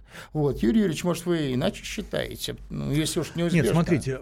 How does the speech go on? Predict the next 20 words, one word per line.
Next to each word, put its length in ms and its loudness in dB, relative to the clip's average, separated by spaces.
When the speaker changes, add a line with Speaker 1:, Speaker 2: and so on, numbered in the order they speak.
Speaker 2:
планы 320 4
государственного 580 0
переворота 460 2
мы 100 2
не 140 4
разрабатываем. 600 2
Speaker 1:
Нет, 180 6
конечно, 380 -4
мы 100 -4
не 360 -4
Speaker 2:
Значит, 500 2
э, 460 4
сидеть 460 2
и 40 4
ругать 380 2
свой 240 0
народ — 340 2
тоже 220 0
дело 240 2
неблагодарное. 840 0